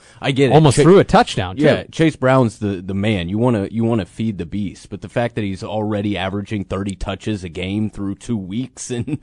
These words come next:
Speaker 1: <laughs> we've got thirteen more weeks of this to go, uh, I, ho-, hopefully the, the rest of the running back room and Josh McCray can get healthy and be productive.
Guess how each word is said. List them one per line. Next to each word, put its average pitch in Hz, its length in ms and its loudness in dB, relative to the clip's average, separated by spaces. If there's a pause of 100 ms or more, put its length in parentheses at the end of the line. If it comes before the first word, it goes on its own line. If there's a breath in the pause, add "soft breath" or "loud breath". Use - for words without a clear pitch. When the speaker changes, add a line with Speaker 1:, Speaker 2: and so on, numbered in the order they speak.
(120)
Speaker 1:
<laughs> - 180 -16
we've 143 180 2
got - 260 2
thirteen 160 400 2
more 139 220 6
weeks 135 340 0
of 131 120 -2
this 135 220 0
to 135 100 0
go, 135 580 2
uh, 98 540 -8 (360 soft breath)
I, 104 220 -4 (300)
ho-, 131 260 4
hopefully 127 460 2
the, 104 280 0
the 98 100 -4
rest 107 220 -2
of 110 40 -2
the 98 60 -2
running 98 220 0
back 95 220 -4
room 98 220 -2
and 87 160 -4
Josh 92 220 -8
McCray 92 360 -6
can 85 280 -8
get 87 180 -6
healthy 90 440 -6
and 78 240 -10
be 92 140 -8
productive. 85 640 -8